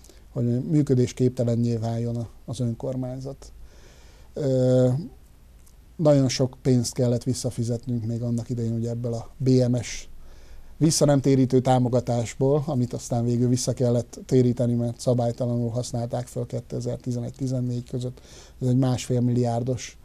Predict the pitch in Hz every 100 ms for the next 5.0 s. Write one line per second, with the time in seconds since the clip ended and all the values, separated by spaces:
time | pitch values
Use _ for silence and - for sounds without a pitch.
0 | - - 120 120 117 123 123 127 120 123
1 | 120 120 120 - 127 120 123 117 120 123
2 | 123 127 123 123 127 127 - - - -
3 | - - - - 127 120 120 120 117 -
4 | 147 139 160 160 - 160 139 143 151 143